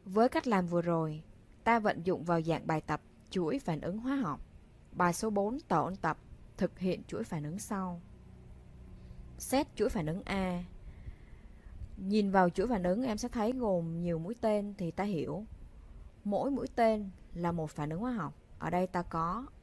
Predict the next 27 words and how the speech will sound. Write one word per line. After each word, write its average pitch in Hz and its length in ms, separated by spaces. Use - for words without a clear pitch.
ba 220 480
mũi 202 220
tên 202 300
tương 196 200
ứng 196 220
với 254 160
ba 208 320
phản 151 220
ứng 165 100
hóa 233 120
học. 165 220
Xét - 340
mũi 233 140
tên 208 220
đầu 165 140
tiên, 180 340
từ 202 140
nhôm 208 520
tạo 151 260
ra 233 160
khí 214 200
hydro. 185 480
Ta 220 140
suy 226 180
luận 190 260
như 202 120
sau. 185 440